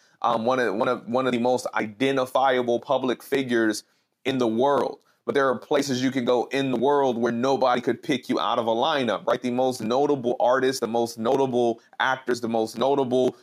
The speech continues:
musicians that have sold millions of records, that have broken every record. Like, Eminem can walk into places in America and not be recognized at Walmart, right? In some rural part of Ohio, right? You,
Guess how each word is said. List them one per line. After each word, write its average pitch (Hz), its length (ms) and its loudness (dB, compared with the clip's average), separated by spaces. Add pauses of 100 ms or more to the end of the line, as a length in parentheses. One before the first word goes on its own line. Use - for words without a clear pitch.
(140)
musicians 123 680 0
that 107 100 2
have 101 120 -6
sold 127 400 0 (220)
millions 123 440 0
of 113 140 -2
records, 120 340 -2
that 104 140 2
have 95 120 -4
broken 135 440 -2
every 123 300 0
record. 123 420 0
Like, 107 320 0 (400)
Eminem 190 600 0
can 127 220 0
walk 143 300 2
into 139 420 -2
places 131 520 0
in 135 160 -2
America 104 720 0
and 110 220 -2
not 120 260 0
be 120 80 2
recognized 104 800 -2
at 95 140 0
Walmart, 104 600 0 (1800)
right? 117 280 4
In 110 80 0
some 120 260 -2
rural 123 460 2
part 123 380 2
of 107 80 0
Ohio, 104 640 2
right? 107 240 2
You, 120 200 -2